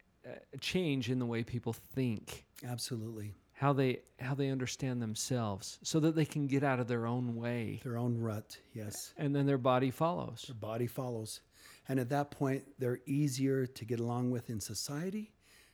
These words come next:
Speaker 2: Their work, their home, their marriage, their kids. They can handle every situation out there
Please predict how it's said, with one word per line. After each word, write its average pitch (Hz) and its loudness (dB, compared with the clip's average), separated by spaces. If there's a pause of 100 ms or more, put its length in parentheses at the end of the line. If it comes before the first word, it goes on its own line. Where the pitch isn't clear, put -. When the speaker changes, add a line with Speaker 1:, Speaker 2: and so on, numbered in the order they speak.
(320)
Speaker 2:
Their 104 -2
work, 131 0
their 104 -4
home, 117 -2
their 98 -4
marriage, 110 -4
their 87 -10
kids. 113 -6 (340)
They 123 -8
can 123 -2
handle 131 0 (140)
every 123 -2
situation 117 -6
out 98 -10
there 101 -12